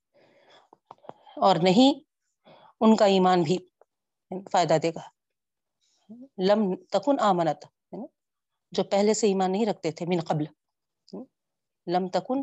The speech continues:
نہیں تھے، آمنت ایمان والے، من قبل پہلے سے، جو پہلے سے ایمان نہیں رکھتے تھے، ان کا بھی ایمان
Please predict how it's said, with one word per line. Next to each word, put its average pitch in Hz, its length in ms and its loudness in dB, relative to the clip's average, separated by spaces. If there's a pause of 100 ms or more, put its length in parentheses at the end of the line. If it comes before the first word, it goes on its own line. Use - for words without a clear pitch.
(120)
نہیں 190 240 -2
تھے، 202 300 -4
آمنت 190 460 -2
ایمان 185 320 -4
والے، 151 300 -4
من 196 160 -4
قبل 294 240 -2 (280)
پہلے 170 260 -4
سے، - 140 -14 (880)
جو 190 140 -6 (280)
پہلے 226 240 2
سے 233 120 0
ایمان 185 280 0 (600)
نہیں 175 500 -2
رکھتے 185 280 -2
تھے، 247 200 -2 (1160)
ان 240 140 -2
کا 247 120 2
بھی 233 120 2
ایمان 196 360 0